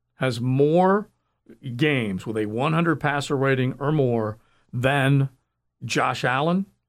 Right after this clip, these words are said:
Justin Herbert, Kirk Cousins, Aaron Rodgers, Dak Prescott,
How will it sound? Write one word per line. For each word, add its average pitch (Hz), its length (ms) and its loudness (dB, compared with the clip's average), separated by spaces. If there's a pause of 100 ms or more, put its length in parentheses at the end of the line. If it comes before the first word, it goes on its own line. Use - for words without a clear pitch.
(320)
Justin 143 400 0
Herbert, 139 480 2 (380)
Kirk - 300 -2
Cousins, 131 580 0 (180)
Aaron 160 280 2
Rodgers, 127 580 0 (280)
Dak 147 300 -2
Prescott, 127 640 -2